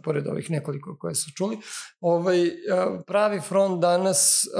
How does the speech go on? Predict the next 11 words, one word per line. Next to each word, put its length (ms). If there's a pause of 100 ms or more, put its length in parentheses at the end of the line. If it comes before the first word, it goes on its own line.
(380)
gde 600
prihvatanja 640 (340)
naučnih 500
činjenica 460 (280)
nije 220
u 40
fizici 520
koja 520
je 140
zapravo 520
promenila 960